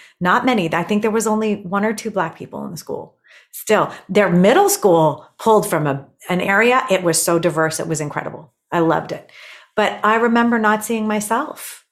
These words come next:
growing up. And you're, you're absolutely bang on. Just underlining the point that you, you feel like you belong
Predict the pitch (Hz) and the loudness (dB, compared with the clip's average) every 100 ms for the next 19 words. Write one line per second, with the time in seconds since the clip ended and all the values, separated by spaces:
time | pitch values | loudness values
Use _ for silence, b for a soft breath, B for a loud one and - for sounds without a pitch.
0 | _ - 214 185 165 - - - 196 190 | _ -4 0 0 -2 -6 -6 -4 -2 -2
1 | 196 196 - 190 202 - 208 - - 277 | -2 -2 -2 -4 -4 -2 -4 -6 -6 -6
2 | 226 240 240 240 165 - - 233 - - | -4 -4 -4 -4 -6 -10 -8 -8 -8 -14
3 | _ - 208 233 220 202 196 175 170 - | _ -4 -2 0 0 -2 -2 -6 -8 -8
4 | 240 - 175 170 185 - b b b b | -8 -6 -8 -6 -10 -10 b b b b
5 | b _ _ 190 208 - 240 254 262 254 | b _ _ -4 -4 -2 0 0 -2 -4
6 | 190 190 175 160 180 156 - 139 | -4 -4 -4 -4 -4 -6 -10 -14